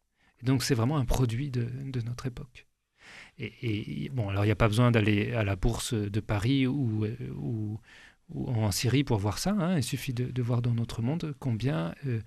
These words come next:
l'absence de, de Dieu, d'abord, euh, l'absence de valeur aussi, et il suffit d'avoir des discussions à droite, à gauche, avec des étudiants, avec des personnes qu'on croise dans la rue, euh, des gens qui en souffrent d'ailleurs.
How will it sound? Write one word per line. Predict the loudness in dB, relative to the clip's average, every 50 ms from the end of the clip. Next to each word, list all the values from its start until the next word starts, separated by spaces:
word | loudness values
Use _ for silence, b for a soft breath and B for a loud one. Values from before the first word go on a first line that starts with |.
| b b b b
l'absence | -2 0 0 0 0 -2 0 0 0 0 0 -2 -4 -4 -6 -6 -8 -8 -10 -12 -16 _
de, | -8 -4 0 0 2 2 0 -2 -4 b b b b b b _ -4
de | -2 -2 0
Dieu, | 2 4 6 6 6 4 0 -6 -6
d'abord, | -4 0 0 0 0 -2 -6 -12 -20 _ _ _ _ _ _ _ _ _ -14 -12
euh, | -12 -12 -12 -12 -8
l'absence | -4 -4 -2 -2 0 0 0 2 2 2
de | 2
valeur | 4 4 4 4 4 4 2 0 -2 -6 -6
aussi, | -6 -4 -4 -4 -4 -4 -4 -4 -4 -6
et | -6 -4 -6
il | -6 -6
suffit | -8 -10 -10 -8 -6
d'avoir | -4 -2 -2 -2 -2 -2
des | -2 -2 -2
discussions | -4 -6 -6 -6 -6 -4 -4 -4 -4 -2 -2 -2
à | -2
droite, | -2 -2 0 -2 -2 -2 -2
à | -2 -2
gauche, | 0 -2 -2 -2 -2 -4 -4
avec | -6 -6 -6
des | -6 -6 -6 -8 -8
étudiants, | -8 -8 -8 -6 -6 -8 -6 -6
avec | -6 -6 -4 -4
des | -4 -6
personnes | -6 -6 -8 -8 -8 -8
qu'on | -6 -8 -8
croise | -6 -4 -4 -2 0
dans | 0
la | 0 0 0
rue, | -2 -2 -4 -4 B B B B B B B B B -10
euh, | -8 -8 -6
des | -2 0 2
gens | 4 4 2
qui | 2 2 0
en | 0
souffrent | 2 2 2 2 2 2 0
d'ailleurs. | 2 2 2 2 -2 -4 -8 -12